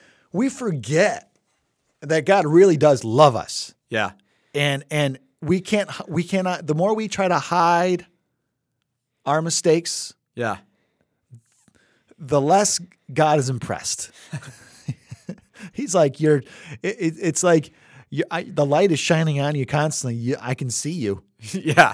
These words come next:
Speaker 1: Darkness means nothing to me.
Speaker 2: Right.
Speaker 1: Right? A closed door doesn't mean anything.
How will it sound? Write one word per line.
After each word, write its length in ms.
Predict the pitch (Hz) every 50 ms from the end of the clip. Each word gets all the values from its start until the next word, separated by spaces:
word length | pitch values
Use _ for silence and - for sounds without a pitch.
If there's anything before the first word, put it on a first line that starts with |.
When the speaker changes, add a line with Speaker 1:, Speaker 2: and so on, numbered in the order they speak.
| 135
Speaker 1:
Darkness 460 | 127 139 135 147 - - 170 160 - -
means 240 | 165 175 180 151
nothing 320 | 147 143 120 - 123 117 117
to 120 | - 127
me. 260 | 113 107 104 107 - _
Speaker 2:
Right. 300 | - 131 131 123 113 - - _ -
Speaker 1:
Right? 280 | 123 123 131 151 - -
A 60 | 139 123
closed 460 | - - 156 156 165 156 127 156 131
door 240 | 143 156 170 165 160
doesn't 240 | 156 139 165 160
mean 180 | 143 151 170 165
anything. 500 | 143 127 123 107 131 127 127 127 123 -